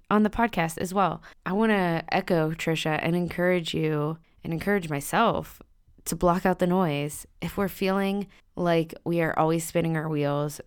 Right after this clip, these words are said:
trying to figure out, "Okay, what does a pared down home look like for me? And what do I need to do next? And what habit do I need to set? And, you know, what routine would look, would actually make sense for me? And where can I declutter more?" If you're feeling,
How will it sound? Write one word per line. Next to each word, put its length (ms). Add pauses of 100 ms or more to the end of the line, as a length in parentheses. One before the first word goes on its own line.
trying 400
to 60
figure 320
out, 380 (380)
"Okay, 180
what 420 (240)
does 180
a 40
pared 260
down 220
home 240
look 160
like 160
for 140
me? 240
And 240 (320)
what 140
do 100
I 80
need 180
to 80
do 160
next? 440
And 140
what 160
habit 340
do 140
I 80
need 240
to 340 (440)
set? 420
And, 220 (460)
you 80
know, 120
what 220
routine 540
would 280 (220)
look, 340 (300)
would 160
actually 340
make 180
sense 300
for 120
me? 300
And 300 (120)
where 300
can 140
I 120
declutter 440
more?" 280
If 180
you're 100
feeling, 560